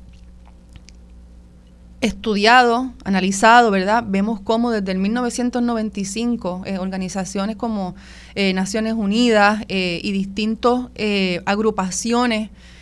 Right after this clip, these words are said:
internacionales fueron moviéndose hacia poder, eh, determinar cuál es, por fin, esa herramienta primordial, esencial que tiene que haber, que es la educación con perspectiva de género, Armando. O sea, esto no es nuevo,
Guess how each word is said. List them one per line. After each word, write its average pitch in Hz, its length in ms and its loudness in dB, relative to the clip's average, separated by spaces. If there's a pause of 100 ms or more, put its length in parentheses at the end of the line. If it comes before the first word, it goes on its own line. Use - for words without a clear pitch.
(140)
internacionales 262 1200 2
fueron 208 320 -2
moviéndose 208 1000 -4 (440)
hacia 196 720 0
poder, 214 640 0 (120)
eh, 202 180 -2
determinar 214 720 2
cuál 285 300 6
es, - 400 -4
por 220 160 0
fin, 196 480 -2 (340)
esa 220 240 2
herramienta 254 680 4
primordial, 214 760 2
esencial 220 920 2
que 233 120 -6
tiene 202 260 -4
que 262 80 -6
haber, 294 260 0
que 226 100 -8
es 208 60 -4
la 202 80 0
educación 240 440 -2
con 269 160 -4
perspectiva 196 680 -4
de 190 140 -4
género, 214 340 -4
Armando. 190 440 -4
O 180 80 -14
sea, 185 100 -4
esto 214 140 -8
no 226 80 0
es 254 80 0
nuevo, 254 640 -2